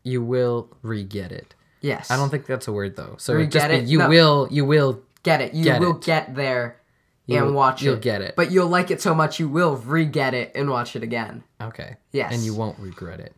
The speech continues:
Speaker 2: Yes.
Speaker 1: Nice save there.
Speaker 2: Thanks.
Speaker 1: Uh, yeah. I mean, watch the video.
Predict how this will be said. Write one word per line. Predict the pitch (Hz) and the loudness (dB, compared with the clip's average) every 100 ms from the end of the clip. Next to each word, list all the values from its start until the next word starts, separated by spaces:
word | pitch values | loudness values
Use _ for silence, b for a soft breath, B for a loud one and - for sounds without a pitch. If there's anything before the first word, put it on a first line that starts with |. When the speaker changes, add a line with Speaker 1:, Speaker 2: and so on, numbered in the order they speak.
| - | -8
Speaker 2:
Yes. | 127 - - - - _ _ _ _ _ _ _ _ - | -6 -6 -12 -20 -20 _ _ _ _ _ _ _ _ -10
Speaker 1:
Nice | 107 - | -8 -6
save | 92 101 | -8 -8
there. | 95 85 - _ _ - - 80 _ _ - | -14 -16 -20 _ _ -20 -20 -20 _ _ -10
Speaker 2:
Thanks. | 127 - - - B B B B B _ - | -10 -10 -20 -18 B B B B B _ -4
Speaker 1:
Uh, | 120 120 120 117 - _ _ _ _ | 2 2 2 0 -4 _ _ _ _
yeah. | 123 147 110 104 _ 139 | 2 4 4 0 _ 2
I | |
mean, | 147 135 127 - - | 4 2 -2 -12 -2
watch | 139 139 | 0 2
the | 139 | 0
video. | 127 127 123 | 2 2 2